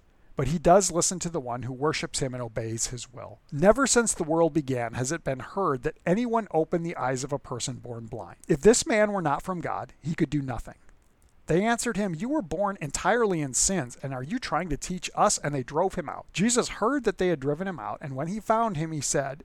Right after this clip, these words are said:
"Do you believe in the Son of Man?" He answered, "And who is he, sir? Tell me, so that I may believe in him." Jesus said to him, "You have seen him, and the one speaking with you is he." He said, "Lord, I believe." And he worshipped him.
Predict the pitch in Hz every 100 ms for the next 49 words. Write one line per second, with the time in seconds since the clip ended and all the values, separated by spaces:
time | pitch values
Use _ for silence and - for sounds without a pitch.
0 | 131 156 202 190 180 247 269 214 180 190
1 | - 147 160 147 107 110 - _ _ _
2 | _ - - 165 185 190 - 190 170 -
3 | 160 139 240 180 202 - 127 110 139 110
4 | - 226 202 123 - 139 - 147 175 147
5 | 170 180 170 147 135 143 - 120 110 110
6 | - - _ _ _ _ _ _ - 185
7 | 196 - 214 208 170 147 190 208 - -
8 | 220 190 120 120 123 - 143 143 175 190
9 | - - 202 202 175 156 143 139 139 147
10 | 127 - 127 123 156 - _ - - -
11 | 170 - 170 143 143 202 208 202 - -
12 | - 139 135 120 120 123 - - - _
13 | _ _ _ - 117 127 120 117 - 135
14 | -